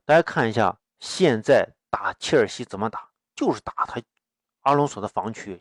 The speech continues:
就是这个。你包括上一场热刺在最后阶段上拉梅拉的时候，让拉梅拉上去干啥？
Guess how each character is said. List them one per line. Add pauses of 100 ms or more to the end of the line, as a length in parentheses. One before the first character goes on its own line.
就
是
这
个。 (280)
你
包
括
上
一
场
热
刺
在
最
后
阶
段
上
拉
梅
拉
的
时
候， (380)
让
拉
梅
拉
上
去
干
啥？